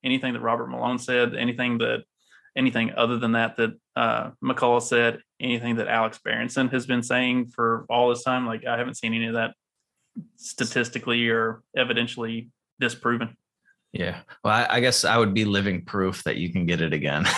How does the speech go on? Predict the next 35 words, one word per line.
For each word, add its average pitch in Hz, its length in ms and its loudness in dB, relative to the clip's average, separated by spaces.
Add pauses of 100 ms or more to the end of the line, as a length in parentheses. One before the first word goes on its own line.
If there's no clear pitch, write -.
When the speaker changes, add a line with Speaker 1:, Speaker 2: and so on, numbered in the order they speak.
(1400)
Speaker 2:
Um, 67 240 -2
for 92 180 0
sure, 98 240 2
I've 87 160 2
gotten 80 260 0
it 71 120 -6
twice 82 400 -2
now. - 220 -2
But - 200 0 (160)
yeah, 104 140 4
it 98 80 0
does 123 200 4
look 123 200 2
like 101 280 2
only 110 340 4 (180)
three 101 640 2
of 90 280 0
the 92 280 0
signatories 98 800 0
on 87 160 0
this 85 180 -2
open 92 340 -2
letter 98 460 2 (400)
are 87 640 2
from 85 680 0 (280)
immunologists. 95 1040 2 (220)
Um, 85 400 0
ten 104 280 -2
percent 95 480 2
were, 90 160 2
like, 87 200 0
nurses 87 580 0
or 90 100 0
nurse 85 280 0
practitioners, 85 920 -2